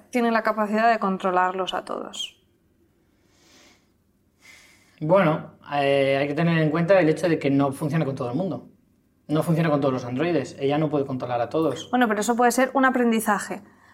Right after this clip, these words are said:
Speaker 1: O sea, a lo mejor ahora no es capaz de hacerlo todo y está perfeccionando su, su capacidad. Pero que la vía de hacerlo es
Speaker 2: Pero ¿y
Speaker 1: porque
Speaker 2: esa
Speaker 1: tiene
Speaker 2: capacidad cómo la ha conseguido?
Speaker 1: Bueno, pues porque ella está despertando y tal, pero como,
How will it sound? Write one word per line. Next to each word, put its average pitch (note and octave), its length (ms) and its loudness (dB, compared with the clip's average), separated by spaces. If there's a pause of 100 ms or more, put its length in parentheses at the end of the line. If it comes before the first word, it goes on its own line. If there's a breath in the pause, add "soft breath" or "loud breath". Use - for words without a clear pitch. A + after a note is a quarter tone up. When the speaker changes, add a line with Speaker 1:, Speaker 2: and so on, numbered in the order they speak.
Speaker 1:
O - 20 -20
sea, A3+ 420 0
a A#3+ 80 0
lo A3 60 2
mejor A#3 240 4
ahora C#4 200 6
no C#4+ 80 4
es C4 60 0
capaz C4 240 2
de B3+ 60 6
hacerlo B3 360 2
todo C4+ 220 6
y C#4+ 80 4
está C4 220 2
perfeccionando A#3 760 2
su, A3 720 0 (200 loud breath)
su - 140 -2
capacidad. G#3+ 540 0 (380 loud breath)
Pero A3 220 4
que A3+ 100 2
la G#3+ 120 4
vía C4 200 4
de C#4 60 6
hacerlo D4+ 600 4
es C#4 180 4
Speaker 2:
Pero C4+ 40 2
¿y C4+ 100 0
Speaker 1:
porque A#3+ 140 4
Speaker 2:
esa A3+ 80 2
Speaker 1:
tiene B3+ 240 4
Speaker 2:
capacidad C3 360 -2
cómo C3 180 -6
la B2+ 60 -4
ha - 20 -8
conseguido? C3+ 440 -6 (500 loud breath)
Speaker 1:
Bueno, G3+ 180 0
pues B3 120 0
porque G3 260 0
ella F#3+ 140 4
está A3+ 200 0
despertando A#3 600 2
y C4 60 2
tal, B3+ 200 4
pero G#3+ 200 2
como, G#3+ 260 2